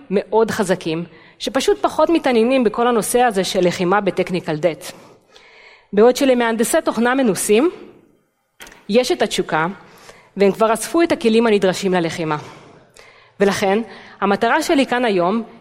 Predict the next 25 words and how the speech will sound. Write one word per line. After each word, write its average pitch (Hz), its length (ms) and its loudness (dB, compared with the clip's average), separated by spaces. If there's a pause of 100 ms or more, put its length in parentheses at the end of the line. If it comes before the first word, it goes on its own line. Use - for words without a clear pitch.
(100)
היא 202 100 4
לתת 302 280 0
לכם 294 260 2
טעימה 220 500 2 (440)
מהתרומה 202 540 0
שיכולה 220 500 0
להיות 190 400 2 (240)
משילוב 226 400 -2
של 247 160 -2
מהנדסי 202 400 0
תוכנה 202 300 -2
חזקים 233 520 -2 (360)
בצוותי 185 400 -2
אלגוריתמיקה. 165 640 -4 (1200)
אז 165 140 -2
בואו 285 180 4
נתחיל 330 320 2
את 196 100 0
השלב 214 400 2
הראשון 190 520 0 (260)
של 190 160 -2
Deep 220 320 2
Learning 240 540 2
Builder 277 440 2
Quest, - 460 -4